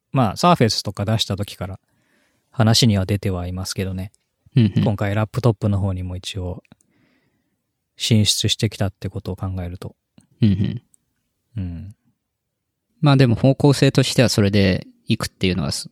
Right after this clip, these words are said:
Speaker 2: いいと思いますね。
Speaker 1: うん。
Speaker 2: うん。
Speaker 1: まあ、なんかキーボードの出来とかが、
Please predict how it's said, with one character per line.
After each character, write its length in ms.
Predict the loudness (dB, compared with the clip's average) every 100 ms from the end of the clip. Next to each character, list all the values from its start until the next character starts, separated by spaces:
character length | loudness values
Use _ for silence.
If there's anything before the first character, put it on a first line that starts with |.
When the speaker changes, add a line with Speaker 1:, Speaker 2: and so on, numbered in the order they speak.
| -4
Speaker 2:
い 280 | 0 0 -2
い 40 |
と 120 | -4
思 140 | -6 -6
い 60 |
ま 100 | -6
す 140 | -4 -2
ね。 160 | -4 -4
Speaker 1:
う 60 |
ん。 420 | -8 -6 -10 -14 -20 _ _ _
Speaker 2:
う 40 | -6
ん。 240 | -6 -10 -16 _ _ _ _ _
Speaker 1:
ま 180 | 0 2
あ、 40 |
な 60 | 4
ん 40 |
か 120 | 2
キ 260 | 0 2 4
ー 20 |
ボ 180 | 6 6
ー 20 |
ド 160 | 6 4
の 340 | 0 -2 -6 -14 _ _ _ _
出 140 | -4 -4
来 80 | 0
と 120 | 0
か 160 | 0
が、 180 | -4 -8